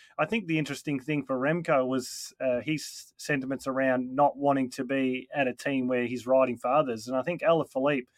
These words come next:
you know, he's done domestic duties in Grand Tours before, but also had his opportunities to go for stages.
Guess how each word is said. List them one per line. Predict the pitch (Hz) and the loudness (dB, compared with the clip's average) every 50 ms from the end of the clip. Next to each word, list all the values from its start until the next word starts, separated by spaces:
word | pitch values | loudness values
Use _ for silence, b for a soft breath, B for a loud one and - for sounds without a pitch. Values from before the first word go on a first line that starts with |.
| b b b b b b | b b b b b b
you | 147 139 | 0 0
know, | 135 | 2
he's | 120 156 165 - | 2 2 0 0
done | - - 175 185 175 | 2 2 2 2 2
domestic | 165 151 147 143 - - 127 123 | 2 0 0 0 -2 -4 -8 -4
duties | - 143 139 131 131 123 - 131 | 0 2 2 2 2 0 0 -2
in | 127 | -2
Grand | 123 135 131 127 127 123 | 2 4 4 4 4 2
Tours | 139 131 131 127 123 | 0 0 0 -2 -2
before, | - 127 - - - 135 135 131 127 117 - _ _ _ _ _ _ - | -4 -8 -8 -4 0 2 4 4 2 2 0 _ _ _ _ _ _ 2
but | 139 139 | 2 4
also | 143 139 - - 131 | 2 2 2 2 2
had | 120 139 131 | 2 0 0
his | 127 120 143 | -2 0 2
opportunities | 131 117 127 117 - - 143 139 135 127 123 120 113 - | 2 2 0 -2 -4 -2 0 0 0 0 0 -2 -2 -4
to | - 120 | -6 0
go | 120 135 127 123 | 4 4 4 4
for | - 120 | 2 -2
stages. | - - - 139 131 135 131 131 120 117 120 117 - - | -10 -4 0 2 4 4 4 4 0 -4 -6 -8 -12 -18